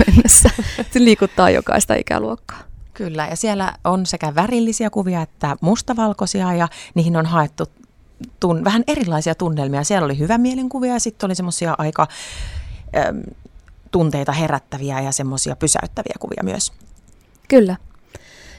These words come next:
Speaker 1: Ja siellähän Kukkakauppa Ruusupuu on ollut meidän yhteistyökumppanina, että siellä saatiin sitten näitä kukkia sinne vielä sitä visuaalista ilmettä täydentämään, ja ne olivat kyllä myöskin näiden mallien mielestä hyvinkin tärkeitä.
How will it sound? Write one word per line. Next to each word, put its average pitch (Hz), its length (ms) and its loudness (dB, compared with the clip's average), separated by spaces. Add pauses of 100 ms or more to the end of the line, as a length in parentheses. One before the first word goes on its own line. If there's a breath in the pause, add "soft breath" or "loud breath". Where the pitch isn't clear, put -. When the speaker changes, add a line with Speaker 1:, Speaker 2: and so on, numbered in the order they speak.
Speaker 1:
Ja 190 60 -6
siellähän 185 340 0
Kukkakauppa 175 480 -2
Ruusupuu 175 500 2
on 156 120 -2
ollut 160 240 -2
meidän 170 320 -4
yhteistyökumppanina, 175 1120 -2
että - 200 -6
siellä 175 240 -4
saatiin 185 440 -4
sitten 190 380 -6
näitä 202 280 -4 (140)
kukkia - 480 -2
sinne - 300 -4
vielä - 200 -2
sitä 190 180 -4
visuaalista 185 540 -2
ilmettä - 360 -6
täydentämään, 202 800 -4
ja - 120 -6
ne - 180 -8
olivat 208 340 -10
kyllä 180 220 -6
myöskin 190 360 -8
näiden 185 320 -6
mallien 175 500 -2
mielestä 202 480 -6 (340 soft breath)
hyvinkin 196 500 -8
tärkeitä. 220 540 -8